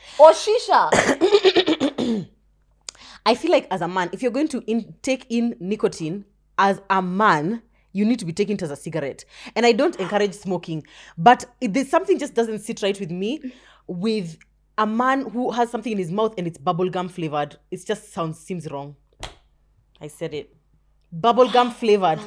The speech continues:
Speaker 1: so
Speaker 2: anything.
Speaker 1: interesting.
Speaker 2: Yeah.
Speaker 1: Um, I,
Speaker 2: I
Speaker 1: I
Speaker 2: just feel like it does not come across as manly to me. It's like, why are you,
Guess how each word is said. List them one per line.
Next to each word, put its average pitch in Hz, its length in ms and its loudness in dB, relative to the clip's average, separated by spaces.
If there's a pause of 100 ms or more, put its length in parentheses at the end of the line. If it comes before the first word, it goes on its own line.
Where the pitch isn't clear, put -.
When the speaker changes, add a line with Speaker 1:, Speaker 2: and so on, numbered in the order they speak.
Speaker 1:
so 214 80 -2
Speaker 2:
anything. 220 360 -2
Speaker 1:
interesting. - 480 -10
Speaker 2:
Yeah. 196 200 4
Speaker 1:
Um, 320 260 10
I, - 200 2
Speaker 2:
I 262 80 10
Speaker 1:
I 320 40 6
Speaker 2:
just 370 200 2
feel 311 140 2
like 226 160 4
it 180 100 -4
does 196 180 0
not 220 400 -4
come 208 160 0
across 190 320 -2
as 165 160 -4
manly 175 360 -4
to 160 120 -10
me. 160 140 -4
It's 160 140 -8
like, 185 180 0
why 208 260 6
are - 20 4
you, 185 340 -2